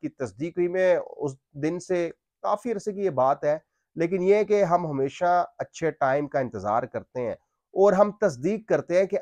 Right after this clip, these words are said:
आया जो बातें की गई, क्या वो बातें वाकई ही सच्ची हैं। आमिर इब्राहिम जो अपने आप को बड़ा ट्रेडर कहता है, मेरे नजदीक आमिर इब्राहिम एक बड़ा नौसरबाज है। आमिर इब्राहिम वो है कि वो लोगों की कंपनीज के मुतल्लिक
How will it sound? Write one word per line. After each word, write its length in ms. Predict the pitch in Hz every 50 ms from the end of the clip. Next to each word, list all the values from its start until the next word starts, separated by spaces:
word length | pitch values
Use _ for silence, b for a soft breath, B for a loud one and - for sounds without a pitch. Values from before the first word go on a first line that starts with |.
| -
आया 300 | 143 135 139 151 165 185 180
जो 160 | 151 156 135
बातें 360 | 107 107 113 113 113 - 170 160
की 200 | - 151 135 127
गई, 240 | 123 139 160 170 156
क्या 480 | 139 _ _ _ _ _ _ - 185 175
वो 140 | 175 175 139
बातें 340 | 117 113 107 - - 160 160
वाकई 340 | 139 113 101 98 _ - 127
ही 160 | 117 151 175 170
सच्ची 400 | - 131 123 _ - 147 143 139
हैं। 160 | 131 123 123 _ _ _ _ _ _ _ _ -
आमिर 280 | 175 196 208 233 247 254
इब्राहिम 500 | 240 214 226 208 202 220 226 226 220 185
जो 120 | 202 208
अपने 240 | 202 185 190 196 190 180
आप 220 | 180 185 185 - -
को 280 | 202 196 190 190 185 156 117
बड़ा 240 | 107 135 147 170 180 170
ट्रेडर 360 | - - 139 131 131 151 170
कहता 360 | - - 143 127 - - 143 143
है, 200 | 139 135 135 131
मेरे 280 | 123 123 143 165 185 196
नजदीक 440 | 190 165 123 117 143 156 156 - - -
आमिर 260 | 123 131 147 151 151
इब्राहिम 380 | 151 135 127 123 131 143 156 151
एक 160 | 131 113 110
बड़ा 180 | 127 143 151 147
नौसरबाज 800 | 127 107 107 113 123 - - 185 180 156 139 120 113 110 104 113
है। 160 | 113 107 - - _ _ _ _ _ _ -
आमिर 280 | 151 185 202 226 247 254
इब्राहिम 360 | 214 214 208 208 220 226 220
वो 180 | 202 208 220
है 200 | 202 190 185 196 202
कि 140 | - 214 196
वो 260 | 160 160 185 202 202 190
लोगों 420 | 165 143 143 147 147 165 190 196
की 180 | 190 196 202 196
कंपनीज 560 | - - 185 170 165 - - 196 208 214 196 -
के 100 | - 185
मुतल्लिक 480 | 165 147 - 147 147 160 175 165 -